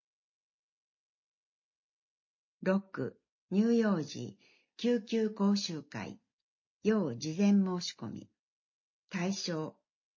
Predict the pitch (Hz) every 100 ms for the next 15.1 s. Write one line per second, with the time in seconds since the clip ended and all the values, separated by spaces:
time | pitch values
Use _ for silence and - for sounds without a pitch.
0 | _ - 220 226 214 208 202 202 226 208
1 | 180 - 147 139 107 - 151 175 240 233
2 | 180 151 156 156 143 135 123 - 165 202
3 | 220 220 196 147 143 123 120 131 143 143
4 | - - _ _ _ _ _ _ _ _
5 | _ _ _ 190 214 - 160 139 110 -
6 | _ _ _ _ _ - 165 170 208 208
7 | 202 196 208 202 202 139 123 120 - -
8 | - 139 143 - 180 170 143 - 110 -
9 | _ _ _ _ - 185 220 226 226 208
10 | - 135 127 110 117 127 185 202 196 180
11 | 127 - 127 _ - 147 113 - _ _
12 | _ _ _ 165 165 208 208 - 185 175
13 | - 143 185 226 226 226 214 170 143 165
14 | 202 196 196 190 185 180 196 156 123 113